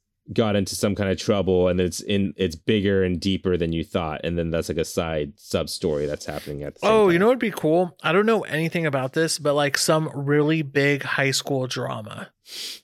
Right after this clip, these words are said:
Speaker 2: You know, so you get it, like, for an arc for a second, you're, like, going back to a high school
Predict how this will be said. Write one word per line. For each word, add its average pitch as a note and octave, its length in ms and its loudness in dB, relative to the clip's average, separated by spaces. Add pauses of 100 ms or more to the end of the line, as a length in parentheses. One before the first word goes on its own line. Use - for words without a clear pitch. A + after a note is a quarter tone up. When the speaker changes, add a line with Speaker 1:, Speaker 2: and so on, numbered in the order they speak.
(500)
Speaker 2:
You D3+ 100 0
know, C#3+ 360 4
so - 140 0
you D#3 180 2
get E3+ 240 4
it, D#3 260 0
like, D3+ 240 0
for D#3 300 4
an D3 240 0
arc D3+ 340 2
for D#3 180 2
a C#3+ 60 2
second, C3 420 0 (440)
you're, D3+ 120 4
like, E3 220 2
going C#3+ 340 2
back C3+ 340 2
to C#3 160 2
a A#2+ 80 0
high B2+ 200 -2
school - 540 -8